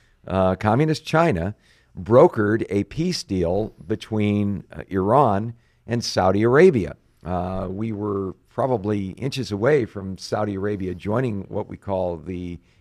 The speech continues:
Abraham Accords at one point, uh, but because, uh, Saudi Arabia did not believe that the United States was going to be a, uh,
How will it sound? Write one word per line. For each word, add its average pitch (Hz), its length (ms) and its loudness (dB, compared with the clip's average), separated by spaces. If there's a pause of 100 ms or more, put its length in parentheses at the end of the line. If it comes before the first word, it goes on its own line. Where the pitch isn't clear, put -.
(120)
Abraham 95 640 2 (320)
Accords 95 440 -2
at 85 100 -8
one 87 240 -4
point, 92 340 -4 (440)
uh, 92 180 0
but - 320 0
because, 123 760 0
uh, 104 360 4
Saudi 113 340 2
Arabia 113 480 0 (240)
did 113 140 2
not 107 240 -2
believe 101 300 -2
that 117 120 -12
the 95 60 -6
United 95 320 -4
States - 580 -8
was 90 240 -8
going 95 220 -6
to 90 60 -8
be 87 600 -6
a, 80 80 -6
uh, 78 300 -8